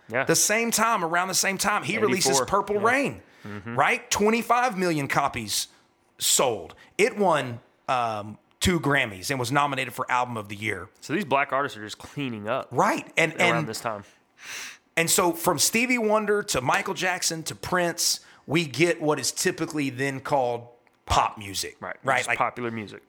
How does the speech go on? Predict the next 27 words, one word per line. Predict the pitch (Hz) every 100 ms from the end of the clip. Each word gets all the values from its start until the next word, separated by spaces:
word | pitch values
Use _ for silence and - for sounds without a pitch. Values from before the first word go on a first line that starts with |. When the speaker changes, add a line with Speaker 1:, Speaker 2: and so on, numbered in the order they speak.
| _
Speaker 2:
that's | 156 139 127
Speaker 1:
Right. | 120 110 110
Speaker 2:
what | 156 165
we | 147 151
think | - 147 127
of | 123 113
when | 123
we | 117
say, | 113 131 120 110 110 107
Speaker 1:
Right. | 110 104
Speaker 2:
um, | 104 98 90 _ _
pop | - 131 -
music. | 101 92 - - 95
Speaker 1:
Mm-hmm. | 92 98 98 -
Speaker 2:
Uh, | 139 135 120 117 - 143
and |
then | 170
we | 180
move | 175
to | 147
the | 131
nineties. | 127 127 92 - - -
Speaker 1:
Yeah. | 92 90 - -
Speaker 2:
And | 131
I | 139
would | 170 214
say | - 170 151 135 131 131